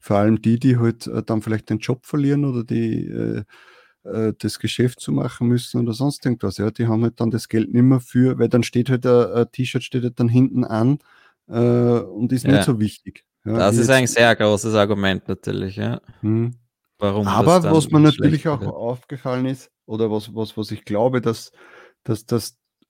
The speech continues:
Speaker 1: so, so eine Situation, wie, wie wir jetzt haben,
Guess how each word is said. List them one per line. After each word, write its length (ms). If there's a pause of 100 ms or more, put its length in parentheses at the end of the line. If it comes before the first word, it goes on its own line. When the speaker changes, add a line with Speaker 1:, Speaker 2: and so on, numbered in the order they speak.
(880)
Speaker 1:
so, 260 (360)
so 180
eine 140
Situation, 600
wie, 380
wie 340
wir 160
jetzt 380 (300)
haben, 500